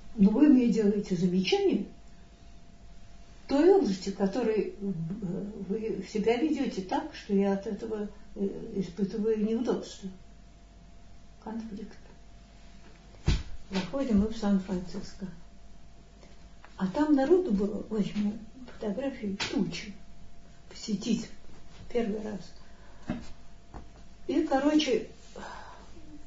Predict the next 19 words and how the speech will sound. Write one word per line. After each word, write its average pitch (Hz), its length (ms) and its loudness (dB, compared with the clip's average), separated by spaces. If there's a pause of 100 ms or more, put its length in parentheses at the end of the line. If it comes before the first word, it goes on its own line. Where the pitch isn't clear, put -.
(240)
э, 240 380 -8 (960)
ко 226 140 4
мне 277 220 4
при-, 202 280 0
какая-то 233 520 -4 (140)
дама 196 540 4 (640)
подошла. 202 500 -6 (260)
«А, 277 420 -4
ой, 269 320 4
я 220 80 2
так 240 240 -6
рада, 247 440 -6
что 247 140 -8
вы 262 180 -4
русские, 269 520 -2
привет, 233 500 -6
ну, 240 120 -6
ля-ля-ля, 240 680 -4
тополя. 240 500 -2